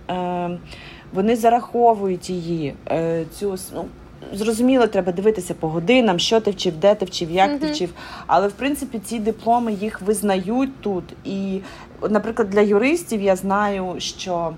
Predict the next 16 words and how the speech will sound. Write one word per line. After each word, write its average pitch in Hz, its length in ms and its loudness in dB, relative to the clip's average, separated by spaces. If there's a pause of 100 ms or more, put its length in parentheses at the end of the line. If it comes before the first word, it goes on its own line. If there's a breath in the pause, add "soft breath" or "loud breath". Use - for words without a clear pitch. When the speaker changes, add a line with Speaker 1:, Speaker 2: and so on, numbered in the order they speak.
(520 loud breath)
Speaker 1:
якщо - 380 -4 (180)
це 196 120 -2
штат, 202 300 4 (140)
кожен 254 300 4
штат 214 360 2
різниця, 175 560 -4
але 165 220 0
штат 226 300 4
Speaker 2:
Так. 220 100 0
Speaker 1:
Нью-Йорк, 269 360 2
якщо 208 280 -2
в 196 40 -4
тебе 196 260 -2
є 190 300 0
освіта 190 480 -4
юридична 175 800 -4